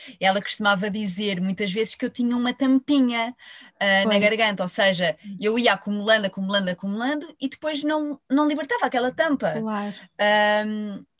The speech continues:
Speaker 1: mas ela trouxe muitas ferramentas, imagina, o, o colocar os meus próprios limites, porque depois é
Speaker 2: Uhum.
Speaker 1: muito engraçado, imagina, tu vais trabalhando no teu luto
Speaker 2: Uhum.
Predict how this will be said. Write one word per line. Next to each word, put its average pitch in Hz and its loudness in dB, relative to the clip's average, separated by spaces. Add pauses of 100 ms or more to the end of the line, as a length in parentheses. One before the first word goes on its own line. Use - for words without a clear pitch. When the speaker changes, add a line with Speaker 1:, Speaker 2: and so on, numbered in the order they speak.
(120)
Speaker 1:
mas 208 -4
ela 196 6
trouxe 196 -8
muitas 202 -4
ferramentas, 185 -6
imagina, 175 -4
o, 185 -10
o 175 -10
colocar 196 0
os 180 -2
meus 185 0
próprios 180 -4
limites, 233 2 (260)
porque 240 -8
depois 269 0
é 285 4
Speaker 2:
Uhum. - 4
Speaker 1:
muito 277 2
engraçado, 269 0
imagina, 214 -6
tu 208 -12
vais 277 -4
trabalhando 240 -2
no 202 -4
teu 214 -8
luto 202 -8 (440)
Speaker 2:
Uhum. 226 -8